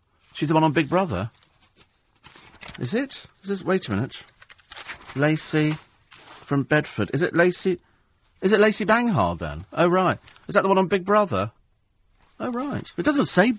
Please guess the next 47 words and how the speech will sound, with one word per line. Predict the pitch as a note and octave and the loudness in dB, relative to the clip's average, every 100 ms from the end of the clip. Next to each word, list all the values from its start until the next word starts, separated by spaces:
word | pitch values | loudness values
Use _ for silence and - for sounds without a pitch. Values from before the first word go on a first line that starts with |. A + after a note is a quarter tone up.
| - | -2
Lacey | A2+ G#2 - | 0 0 0
Banghard | G#2 F#2 E2 E2+ D#2+ | -2 -2 -2 -4 -4
here. | D#2+ F2+ D3 _ - - - | -4 -6 -6 _ -20 -20 -10
It | C3+ | 0
just | D3+ - | 2 4
says | D#3 C#3 | 4 2
she's | C#3+ | 0
a | C3+ | -4
page | - D3 C#3+ | 0 2 2
three | - D#3+ | 0 0
girl. | C#3+ | 2
She's | G#2 | 0
a | G#3 | 2
bit | B2+ | 4
old, | C3+ D#3+ G2+ | 4 4 2
actually, | F#2 - G2+ F#2+ | -2 -4 -6 -4
for | G2 E2+ | -4 -4
it. | G#2+ - - - - _ - | -6 -10 -20 -20 -20 _ -10
See | - E3+ | 0 4
our | D3+ C#3 | 6 4
girls | C#3+ C#3+ C3 | 4 4 2
on | C3+ C3 | 0 -2
page | C3+ C3+ - | -2 -4 -4
three | - C3+ | -4 -2
sixty. | B2+ D3+ C#3 - F#2+ F2 | -2 -6 -6 -6 -4 -6
Go | - C#3+ | -4 -2
on, | B2+ | -2
line, | A#2 A#2 | -2 -4
dum, | B2+ | -6
dum, | A#2+ G#2 | -6 -6
dum, | G#2 G#2 | -4 -6
dum. | F#2+ G2+ - - - - | -4 -6 -8 -20 -20 0
Lacey | A2 D#3 - D#3 | 4 4 4 0
from | - C#3+ | 0 0
Bedford. | D3+ D#3+ - G#2+ | 2 0 0 -4
Isn't, | D3 - | -4 -4
oh, | D#3+ | -2
that's | E3 D3+ - | 0 0 0
right, | B2+ | -4
it's | B2 | -2
Lacey | D3 - | -2 0
Banghart. | C#3 D3+ C#3 G2 | 2 2 2 2
Oh, | - E3+ | 4 4
is | F3 | 4
that | E3+ | 4
her | E3 | 4
there? | E3 F3+ A2+ G2 | 4 4 4 2